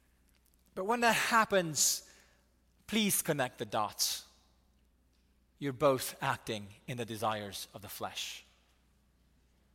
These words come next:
And then the dissensions and the divisions are two words that refer to the same reality. It's the formation of cliques, of developing a party spirit in which people begin to find their allegiance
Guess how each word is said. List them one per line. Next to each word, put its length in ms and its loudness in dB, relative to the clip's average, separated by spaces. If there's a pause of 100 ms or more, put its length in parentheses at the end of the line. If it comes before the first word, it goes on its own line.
(280)
And 100 2
then 140 6
the 100 8
dissensions 720 8
and 120 4
the 60 6
divisions 800 4 (1200)
are 120 4
two 200 0
words 880 8
that 140 6
refer 280 6
to 100 0
the 60 4
same 260 4
reality. 640 6 (500)
It's 220 0
the 80 0
formation 640 2
of 240 0
cliques, 720 0 (720)
of 140 -2
developing 580 6
a 60 2
party 380 2
spirit 680 2 (480)
in 140 -2
which 200 0
people 300 4
begin 360 2
to 100 -2
find 480 4
their 180 4
allegiance 1000 2